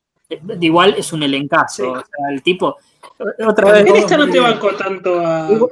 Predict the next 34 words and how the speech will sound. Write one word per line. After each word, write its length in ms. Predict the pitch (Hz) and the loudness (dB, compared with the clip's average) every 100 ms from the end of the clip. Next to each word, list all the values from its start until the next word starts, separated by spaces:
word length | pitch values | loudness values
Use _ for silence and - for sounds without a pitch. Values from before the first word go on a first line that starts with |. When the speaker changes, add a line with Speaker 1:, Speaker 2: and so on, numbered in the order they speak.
| - | -4
Speaker 2:
a 80 | 214 | -4
Colin 260 | 196 190 214 | -2 -2 0
Farrell, 320 | 185 170 160 | 0 -2 -6
no 100 | 190 | -6
te 100 | 196 | -4
lo 140 | 185 | -2
banco 240 | 170 160 151 | -4 -6 -10
tanto. 360 | 147 143 _ _ _ _ - 139 | -14 -20 _ _ _ _ -20 -10
Speaker 3:
¿No? 360 | 170 254 302 - _ _ _ _ _ 190 | -6 -6 -6 -14 _ _ _ _ _ -4
Speaker 2:
Su 80 | 196 | 0
papel, 300 | 185 170 151 | 0 0 -2
¿eh? 180 | 220 233 - - _ _ _ _ _ _ | -4 -8 -16 -20 _ _ _ _ _ _
Speaker 1:
Nah, 400 | 151 131 131 131 | -8 -4 -4 -6
está, 300 | 143 165 180 | -2 -2 -2
está 160 | 170 185 175 | -4 -2 -2
re 140 | 165 | -2
bien 260 | 165 160 147 | -2 -2 -4
él. 200 | 131 123 _ _ _ | -10 -14 _ _ _
Te 100 | 147 | -4
Speaker 3:
Para 160 | 180 180 | 2 2
Speaker 1:
cae 40 | |
Speaker 3:
mí 60 | 202 | 2
está 140 | 202 | 0
Speaker 1:
mal, 80 | 175 | 0
Speaker 3:
bien 120 | 165 | -4
en 40 | 156 | -4
todas. 420 | 156 143 - _ _ _ - _ | -6 -8 -12 _ _ _ -20 _
Speaker 1:
le 120 | 165 | -4
cae 160 | 165 190 | 0 0
mal 160 | 202 196 | 2 0
porque 200 | 180 175 | -2 -2
es 80 | 175 | -2
lindo. 380 | 170 151 139 _ _ _ _ _ _ _ _ _ - - _ _ _ _ _ - | -4 -4 -12 _ _ _ _ _ _ _ _ _ -20 -20 _ _ _ _ _ -2
Speaker 2:
Sí. 840 | 330 370 392 415 415 370 294 | 2 4 6 6 6 4 0